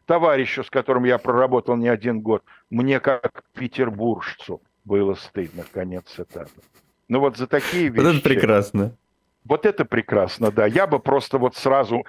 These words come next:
Speaker 1: мимо здания суда, сразу в подвал, да. Потому что,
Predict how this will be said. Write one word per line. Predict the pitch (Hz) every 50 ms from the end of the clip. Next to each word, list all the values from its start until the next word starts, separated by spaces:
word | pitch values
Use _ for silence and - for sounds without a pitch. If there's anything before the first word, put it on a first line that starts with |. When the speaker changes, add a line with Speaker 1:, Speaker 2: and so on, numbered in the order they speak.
| - - -
Speaker 1:
мимо | 139 151 190 220 220 190 151 143
здания | 117 107 117 147 151 135 131 131 127 123
суда, | - - - - - 160 151 143 196 208 208
сразу | - - - 135 135 139 - 139 120
в | - _
подвал, | - 127 123 110 107 98 90 87 87 85
да. | 87 135 156 151 - - - - - -
Потому | 139 127 - 147 156 160 165
что, | - - - 151